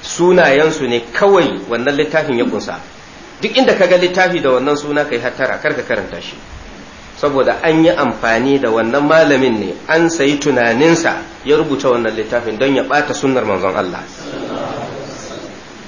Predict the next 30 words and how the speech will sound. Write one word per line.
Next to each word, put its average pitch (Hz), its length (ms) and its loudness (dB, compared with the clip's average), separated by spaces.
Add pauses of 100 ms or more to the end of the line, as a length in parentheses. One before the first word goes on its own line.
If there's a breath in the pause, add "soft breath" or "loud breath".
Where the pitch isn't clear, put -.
(920)
Da 151 100 2
yawa 185 420 6
kuma 165 200 0
waɗannan 160 480 2
littattafai 143 580 -2
suna 147 400 0
nan 131 180 2
muna 143 340 2
ta'ammuli 127 580 0
da 104 80 -4
su. - 140 -12 (280)
Wallahi 160 360 4
akwai 147 260 0
littafin 147 420 0
da 113 80 -2
yanzu 117 320 0
in 175 180 2
ka 180 140 0
ce 180 180 0
jama'a 135 380 2
ku 123 80 -4
bar 143 180 2
amfani 127 380 0
da 110 80 -6
shi, 95 200 -10 (200)
wani 139 160 2
sai 139 140 2
ya 139 100 4
kafurta 131 480 -4
ka. 90 140 -10